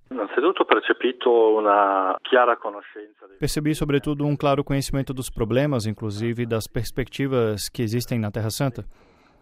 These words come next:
Speaker 2: Portanto, está muito por dentro da situação. Seu desejo é de que a igreja possa ser lugar de encontro para todos, que a comunidade cristã permaneça ativa, muito viva e presente, e, por conseguinte, se faça tudo o que for possível para ajudar a comunidade cristã num contexto muito complicado.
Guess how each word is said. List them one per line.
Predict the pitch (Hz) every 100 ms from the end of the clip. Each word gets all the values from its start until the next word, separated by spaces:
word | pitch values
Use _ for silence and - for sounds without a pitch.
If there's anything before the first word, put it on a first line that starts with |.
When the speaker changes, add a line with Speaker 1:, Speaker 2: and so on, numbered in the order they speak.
| _
Speaker 2:
Portanto, | 131 - 165 147
está | -
muito | 139 147 147
por | - 135
dentro | 123 147 165 117
da | 107
situação. | - 110 - 117 113 _ _ _ -
Seu | 135
desejo | 123 113 127 123
é |
de | 120 117
que | -
a | 117
igreja | 113 113 113
possa | 113 110
ser | 117 123
lugar | 117 117 113
de | 113
encontro | 110 113 113 117
para | 117 110
todos, | - 143 127 110
que | - 113
a |
comunidade | 117 120 113 117 113
cristã | 127 - 131
permaneça | 120 123 131 131 -
ativa, | - - 175 131 107
muito | 113 143 120
viva | 113 156 139
e | 113
presente, | 110 113 160 175 -
e, | -
por | 151 -
conseguinte, | 147 160 120 120 123
se | 123 127
faça | - 117 117 - 120
tudo | 117 - 131 139
o | 135
que |
for | - 131
possível | - - 117 107 110
para | 110
ajudar | 110 110 113 113
a |
comunidade | 107 107 110 104 107 110
cristã | 139 135 - 104
num | 113
contexto | 110 101 110 - 110
muito | 107 120 123 -
complicado. | 107 - - - -